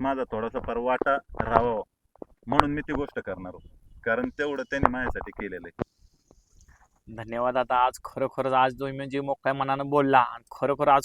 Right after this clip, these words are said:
Speaker 2: खूप बरं वाटलं. का तर खरोखर आज सगळ्यात पहिली बाईट वीस मिनिटाची झालेली आहे मित्रांनो,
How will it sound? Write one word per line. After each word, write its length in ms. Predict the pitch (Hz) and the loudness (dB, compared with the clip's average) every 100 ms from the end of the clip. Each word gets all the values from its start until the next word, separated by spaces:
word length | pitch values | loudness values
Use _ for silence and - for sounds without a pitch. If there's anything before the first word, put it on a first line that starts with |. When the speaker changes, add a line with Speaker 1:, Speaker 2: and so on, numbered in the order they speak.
| - | 0
Speaker 2:
खूप 280 | - 151 139 | -6 -2 2
बरं 180 | 151 | 6
वाटलं. 420 | 175 170 - 135 120 - - - - | 6 4 2 -4 -4 -8 -20 -20 -6
का 180 | - 135 | 4 4
तर 180 | 147 131 - | 4 -2 -2
खरोखर 340 | 147 156 160 | -2 0 6
आज 260 | 156 156 160 | 8 8 6
सगळ्यात 500 | - 160 160 - - | 0 0 0 -4 -4
पहिली 240 | 165 160 | -2 0
बाईट 220 | 156 170 | 2 2
वीस 320 | 160 143 170 175 | 2 0 -2 0
मिनिटाची 300 | 165 151 151 | 2 2 4
झालेली 280 | 156 143 143 | 0 2 0
आहे 80 | |
मित्रांनो, 420 | 147 - 147 151 | -2 -4 -4 -2